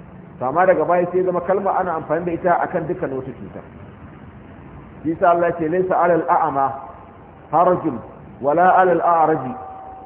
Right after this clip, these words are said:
harajun wala 'alal marid haraj." Makahu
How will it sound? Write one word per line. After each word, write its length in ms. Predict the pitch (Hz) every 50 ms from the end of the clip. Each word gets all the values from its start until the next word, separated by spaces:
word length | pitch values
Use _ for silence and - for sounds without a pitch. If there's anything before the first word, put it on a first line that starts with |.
| -
harajun 460 | 139 156 175 180 180 - 156 143 120 117
wala 300 | 131 143 147 170 175 - -
'alal 260 | 202 208 214 208 202 - - - - - - - - 123
marid 280 | 135 135 147 160 156 131
haraj." 320 | 123 117 127 120 110 101 - - - - - - - - - - - - - - - - - - -
Makahu 600 | 113 135 135 131 - 175 185 180 165 160 143 113